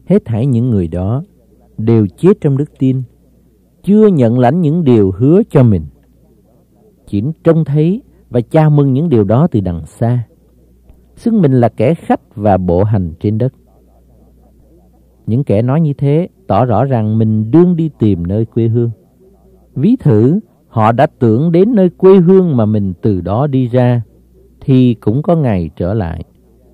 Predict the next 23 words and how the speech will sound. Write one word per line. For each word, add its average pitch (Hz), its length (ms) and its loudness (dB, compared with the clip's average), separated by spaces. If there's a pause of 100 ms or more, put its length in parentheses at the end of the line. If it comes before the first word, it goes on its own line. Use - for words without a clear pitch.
(600)
Nhưng 131 260 0 (880)
họ 95 180 -4
ham 123 260 0
mến 143 180 2
một 101 180 -4
quê 117 160 0
hương 113 260 0
tốt 170 260 2
hơn, 117 240 0 (420)
tức 240 140 -2
là 131 120 4
quê 175 180 2
hương 190 200 4
ở 143 100 -2
trên 147 280 -8
trời. 85 320 0 (920)
Nên 117 180 0
Đức 143 140 -4
Chúa 180 100 2
Trời 110 240 2
không 151 200 -4
hổ 107 280 0
thẹn 95 360 -2